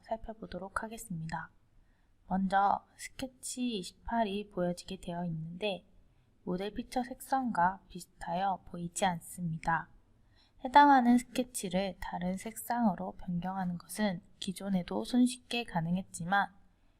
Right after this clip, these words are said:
이공이일부터는 색상 목록표에 해당하는 색상이 표시되어 직관적으로 확인할 수 있게 되었습니다. 녹색으로 변경하고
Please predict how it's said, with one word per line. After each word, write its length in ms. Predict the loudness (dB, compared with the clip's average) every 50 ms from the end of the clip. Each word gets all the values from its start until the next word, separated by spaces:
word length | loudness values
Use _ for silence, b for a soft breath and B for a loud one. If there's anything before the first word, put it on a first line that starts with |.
| _ -12 -10
이공이일부터는 1300 | -10 -6 -4 0 2 4 4 4 2 0 -2 -6 -14 -16 -16 -8 -6 -4 -2 -2 -2 -2 -4 -6 -8 -10 _ _ -20 -20 _ _ _
색상 460 | -18 -18 -16 -10 0 4 4 6 8 6
목록표에 760 | 6 4 2 -2 -2 -2 -4 -6 -6 -4 -6 -6 -8 -12 -18 -18 -16
해당하는 640 | -2 0 0 0 2 0 2 4 4 4 4 2
색상이 760 | -2 -4 -8 -10 -10 -4 -2 0 2 4 4 4 4 4 0
표시되어 760 | -4 -10 -10 -10 -10 -8 0 4 6 6 6 4 b b b b b b b b b -12 -12
직관적으로 880 | -12 -12 -12 _ 6 6 8 8 8 6 2 0 0 2 4 6 6 6 6
확인할 380 | 4 2 2 0 0 0 -2
수 200 | -4 -6 -6 -6
있게 280 | -6 -6 -6 -8 -8 -6
되었습니다. 800 | -4 -2 -2 -2 -4 -6 -10 -10 -10 -10 -8 -8 -8 -8 -8 -12 -20 -20 -20 -20 _ _ _ _ -20 -20 -20 -20 _ -16 -10
녹색으로 600 | -8 -8 -8 -4 0 2 2 4 4 2 2 0 0
변경하고 800 | 0 2 2 4 4 6 6 6 4 4 2 -2 -6 -6 -8